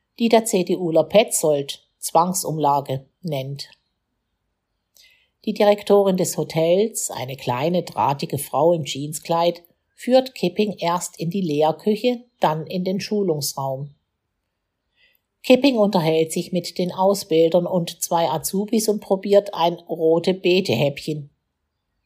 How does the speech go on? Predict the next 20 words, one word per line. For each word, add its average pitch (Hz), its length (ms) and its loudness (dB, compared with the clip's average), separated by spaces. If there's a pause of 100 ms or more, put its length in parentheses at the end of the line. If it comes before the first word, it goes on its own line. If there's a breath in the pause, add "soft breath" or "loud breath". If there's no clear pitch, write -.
(480 loud breath)
„Was - 180 2
erwarten 170 460 2
Sie 180 200 -4
von 156 180 -4
der 151 100 0
Politik?“, 156 840 -6
fragt 196 420 -6
sie 214 240 -4
und 208 300 -2
macht 190 400 -2
sich 214 320 -4
auf 208 200 4
einem 208 280 0
Schreibblock 180 800 0
Notizen. 180 720 -8 (1700 loud breath)
„Das 233 300 4
hier 262 340 0
ist 226 400 2
gelebte 214 500 6
Politik. 190 960 -2